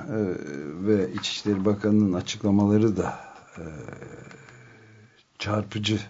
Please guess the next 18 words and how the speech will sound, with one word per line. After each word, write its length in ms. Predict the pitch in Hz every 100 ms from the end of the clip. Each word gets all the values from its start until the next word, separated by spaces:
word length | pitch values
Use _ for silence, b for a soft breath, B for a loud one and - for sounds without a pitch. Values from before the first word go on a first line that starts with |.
| - 87
doğrusu. 520 | 98 90 87 - 120 - b b b b b b b b b b b -
Ee, 240 | 90 82
Sağlık 480 | 82 101 95 110 113
Bakanı'nı 500 | 104 104 101 98 101
özellikle 680 | 87 92 90 85 85 120 120 - - - _ _ _ _ _ _ _ _ _ - b b b
ağır 340 | 95 117 110
bir 100 | 104
terör 420 | - 104 107 127
olayı, 440 | - 95 90 101 131
son 300 | 123 131 120
derece 300 | 101 92 104
profesyonelce 920 | 113 104 107 - 107 117 110 95 87
hazırlanmış, 720 | 104 101 101 90 85 123 131
planlanmış 680 | - 104 107 110 117 113 98
bir 120 | 95
terör 340 | 107 101 127
olayı 400 | 110 113 92 76
diyor 280 | 64 85 117